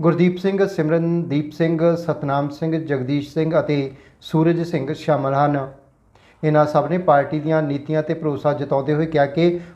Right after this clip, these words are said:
ਉਹ ਲੋਕਾਂ ਦੀ ਸੇਵਾ ਦੇ ਰਾਹੀਂ ਖੰਨਾ ਹਲਕੇ ਦੇ ਵਿਕਾਸ ਨੂੰ ਹੋਰ ਤੇਜ਼ੀ ਨਾਲ ਅੱਗੇ ਵਧਾਉਣਗੇ। ਇਸ ਮੌਕੇ ਕੈਬਨਿਟ ਮੰਤਰੀ ਤਰਨਪ੍ਰੀਤ ਸਿੰਘ ਸੌਂਦ ਨੇ ਕਿਹਾ ਕਿ ਆਮ ਆਦਮੀ ਪਾਰਟੀ ਹਮੇਸ਼ਾ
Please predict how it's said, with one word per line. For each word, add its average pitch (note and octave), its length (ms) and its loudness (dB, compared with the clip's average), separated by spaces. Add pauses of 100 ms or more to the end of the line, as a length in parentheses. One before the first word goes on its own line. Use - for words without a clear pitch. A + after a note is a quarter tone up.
(100)
ਉਹ F#3 200 6
ਲੋਕਾਂ E3+ 280 2
ਦੀ F#3 120 0
ਸੇਵਾ D#3+ 300 0
ਦੇ E3+ 240 -2 (180)
ਰਾਹੀਂ C#3+ 420 0
ਖੰਨਾ D3 400 0
ਹਲਕੇ C3+ 180 -4
ਦੇ D3+ 120 -2
ਵਿਕਾਸ C#3+ 460 0
ਨੂੰ C#3+ 180 -6 (400)
ਹੋਰ F3 200 4
ਤੇਜ਼ੀ D3+ 260 -2
ਨਾਲ C#3+ 360 2
ਅੱਗੇ D#3 200 2
ਵਧਾਉਣਗੇ। C#3+ 680 0 (720)
ਇਸ E3 200 2
ਮੌਕੇ D#3 320 4
ਕੈਬਨਿਟ D3+ 380 0
ਮੰਤਰੀ D3 320 0
ਤਰਨਪ੍ਰੀਤ C#3+ 400 -2
ਸਿੰਘ D3 160 -6
ਸੌਂਦ C#3 260 0
ਨੇ D3 140 -2
ਕਿਹਾ C#3+ 200 4
ਕਿ E3 180 2
ਆਮ C#3+ 180 4
ਆਦਮੀ C#3+ 260 0
ਪਾਰਟੀ C#3+ 400 0
ਹਮੇਸ਼ਾ C#3+ 420 -2